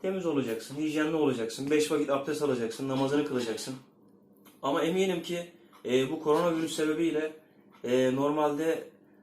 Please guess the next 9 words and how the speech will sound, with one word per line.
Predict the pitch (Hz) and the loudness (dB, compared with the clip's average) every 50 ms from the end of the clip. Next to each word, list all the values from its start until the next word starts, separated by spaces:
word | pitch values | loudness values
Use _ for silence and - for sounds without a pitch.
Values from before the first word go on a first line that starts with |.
| - - - - 117 | -20 -20 -12 -10 -6
e, | 120 123 127 | -2 -2 -2
anlı | - 131 131 139 143 151 165 170 170 - - - - - - - - | 0 0 0 0 0 0 0 0 -2 -4 -8 -14 -20 -20 -20 -10 -2
belki | 139 143 147 143 - 151 | 0 0 2 0 -2 -2
de | 156 151 | -2 -2
cumadan | 143 143 143 151 151 151 156 165 165 | 0 0 2 2 2 2 2 0 -2
cumaya | 151 143 139 139 139 135 131 127 | -2 -2 -2 0 0 0 0 -2
secde | - 143 135 131 139 147 | -2 -2 -2 0 0 0
gören | 143 135 127 123 120 120 - - | 0 0 0 -2 -2 -6 -6 -4
insanlar | 135 127 - 135 131 131 135 143 147 - - - | -4 -4 -2 -2 -2 -2 -2 -2 -4 -8 -12 -16